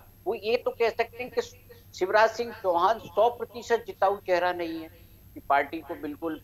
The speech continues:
विनेबल पोजीशन में खड़ा कर देंगे। एक शंका ने-, नेताओं के मन में तो है ही, उनको लगता है कि ऐसा ना हो कि तेईस में फिर अमित शाह खा जाएं। तो असंतोष उभरने की वजह क्या है? असंतोष उभरने की वजह उनके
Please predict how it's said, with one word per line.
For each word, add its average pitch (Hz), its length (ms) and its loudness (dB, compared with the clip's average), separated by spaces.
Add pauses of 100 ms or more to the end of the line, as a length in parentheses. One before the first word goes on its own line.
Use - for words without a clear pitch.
विनेबल 147 360 2
पोजीशन 143 500 -8
में 147 160 -6
खड़ा 135 220 -2
कर 131 300 -6
देंगे। 131 320 -12 (380)
एक 214 160 2
शंका 190 500 2 (1120)
ने-, 135 240 -8 (300)
नेताओं 220 460 4
के 254 240 -6
मन 190 180 -4
में 240 120 -2
तो 240 100 4 (120)
है 185 120 2
ही, 208 180 -6 (460)
उनको 190 200 0
लगता 214 320 2
है 247 120 4
कि 247 120 0
ऐसा 220 260 2
ना 233 100 2
हो 247 180 2
कि 247 80 -10
तेईस 208 340 0
में 226 100 -4
फिर 185 180 -2
अमित 190 260 0
शाह 190 180 -2
खा 160 260 0
जाएं। 160 220 -4 (380)
तो 208 60 2
असंतोष 254 840 0 (140)
उभरने 254 340 0
की 294 120 -6
वजह 165 280 0
क्या 120 220 -4
है? - 180 -12 (300)
असंतोष 143 540 -4
उभरने 185 280 0
की 143 120 -10
वजह 202 420 0 (400)
उनके 175 280 0